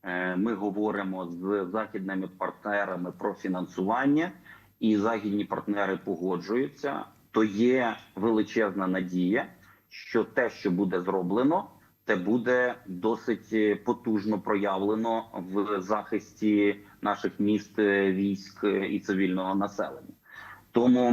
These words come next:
м, е, уже десь, е,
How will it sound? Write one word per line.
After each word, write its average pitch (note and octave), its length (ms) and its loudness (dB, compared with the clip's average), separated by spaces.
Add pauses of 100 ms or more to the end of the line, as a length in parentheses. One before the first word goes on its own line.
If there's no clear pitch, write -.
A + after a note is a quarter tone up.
(120)
м, A2+ 440 4
е, A2 600 2
уже C#3+ 600 0 (560)
десь, A2+ 680 -2
е, G#2+ 420 2